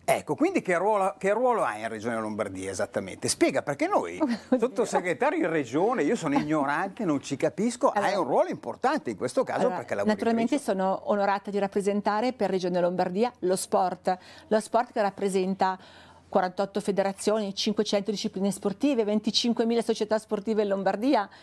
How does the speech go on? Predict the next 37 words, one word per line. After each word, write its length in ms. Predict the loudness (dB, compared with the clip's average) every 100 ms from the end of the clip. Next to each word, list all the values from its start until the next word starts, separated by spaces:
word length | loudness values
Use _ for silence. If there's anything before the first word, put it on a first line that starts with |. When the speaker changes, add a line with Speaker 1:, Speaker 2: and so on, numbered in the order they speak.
| -20 -4
Speaker 2:
e 140 | -2
che 100 | 0
presenta 400 | -2 0 0 -2
un 60 | -2
presidente, 640 | -2 0 2 2 0 -2
per 160 | -2 -2
cui 320 | 0 0 0 -6 -20 -8
è 80 | 2
un 140 | 2 2
onore 300 | 0 0 0
per 180 | 0
me 120 | 2 2
rappresentare 600 | 2 -2 -2 0 0 -2
lo 80 |
sport, 480 | -4 0 0 0 -8 _ _ -2
ma 60 | -2
soprattutto 520 | 0 -2 -2 -2 -2
i 40 |
giovani. 480 | -2 0 0 -2 -6
Speaker 1:
Fantastico. 460 | -10 -2 -2 2 0
Speaker 2:
Il 80 | 2
percorso 260 | -2 -2
dei 140 | 0 2
giovani 300 | 2 2 2
legato 380 | 2 2 0 -2
all'inclusione, 720 | -2 0 0 2 2 2 0
all'aggregazione, 800 | 0 0 0 -2 -2 0 2 0
naturalmente 560 | 0 0 2 2 0
attraverso 420 | 0 2 2 2
lo 100 | 2
sport 580 | 2 2 4 4 2 -2 -2 -12 -2
e 140 | -2 0
tutto 320 | 0 2 2
quello 380 | 2 0 2 0
che 140 | -2
può 340 | 0 2 2
generare, 840 | 2 0 2 2 2 0 2 2 2